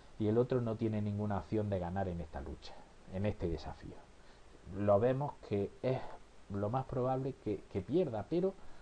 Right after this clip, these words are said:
¿cómo podemos hacer para que de verdad, eh, eh, eso, pues, si en esa acción es un, tiene un poco de azar, como después de haber realizado una determinada acción, nosotros planteamos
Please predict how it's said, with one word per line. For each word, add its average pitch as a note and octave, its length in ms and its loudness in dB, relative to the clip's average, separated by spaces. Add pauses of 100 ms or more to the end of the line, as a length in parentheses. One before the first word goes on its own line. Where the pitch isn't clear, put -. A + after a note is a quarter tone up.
(260)
¿cómo F#3+ 380 6
podemos C#3+ 640 -2
hacer D3 380 -2
para G#2+ 280 0
que A#2+ 200 2
de A2+ 120 4
verdad, A2+ 460 2 (920)
eh, A2 240 -2 (100)
eh, A2+ 680 -8
eso, C3 200 -2
pues, D2 200 -6 (120)
si F2 300 -4
en F2+ 100 -2
esa G#2+ 220 0
acción C#3+ 380 0 (360)
es F#2+ 120 0
un, G2 220 0 (140)
tiene G#2+ 180 0
un F#2+ 80 0
poco G#2+ 240 -2
de F#2 80 -2
azar, A#2 320 -2
como F#2+ 260 -2
después D#3 340 0
de E3 80 2
haber D#3 200 0
realizado F#2+ 600 -4 (560)
una A2+ 760 0 (100)
determinada A2+ 680 -2
acción, C#3+ 280 -2
nosotros A2+ 460 -4
planteamos B2+ 640 -4